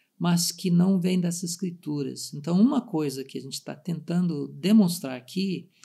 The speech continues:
é que esse cuidado, esse apreço e essa,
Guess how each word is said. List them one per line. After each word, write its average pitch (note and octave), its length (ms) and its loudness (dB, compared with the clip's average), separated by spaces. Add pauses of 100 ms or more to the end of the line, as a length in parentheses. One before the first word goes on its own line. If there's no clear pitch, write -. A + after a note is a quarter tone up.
(400)
é D3 120 -6
que E3+ 640 0 (520)
esse E3+ 560 -2
cuidado, F3+ 720 2
esse D3 220 -6
apreço E3+ 760 -2
e C#3+ 100 -6
essa, D3 460 -6